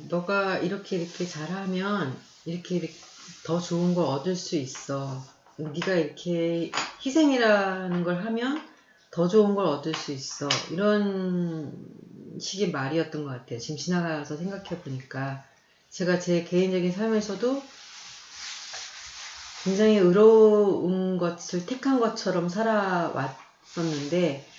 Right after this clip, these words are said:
그 의로운 것을 택한 것은 이제 목사님 며느리가 되고 목사 아들하고 결혼한 이것이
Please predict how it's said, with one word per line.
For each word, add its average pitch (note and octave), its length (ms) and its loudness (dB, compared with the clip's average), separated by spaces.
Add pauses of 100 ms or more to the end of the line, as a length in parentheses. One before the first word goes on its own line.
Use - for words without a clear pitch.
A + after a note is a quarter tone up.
(100)
그 G3 240 8
의로운 A3+ 300 10
것을 G#3 240 2
택한 A#3 320 -2
것은 G#3+ 500 0 (180)
이제 F3+ 100 -2
목사님 F3 420 0
며느리가 D3+ 500 0
되고 G3+ 360 -2
목사 D#3 420 -2
아들하고 D#3 460 0
결혼한 D#3+ 500 -4
이것이 E3 720 0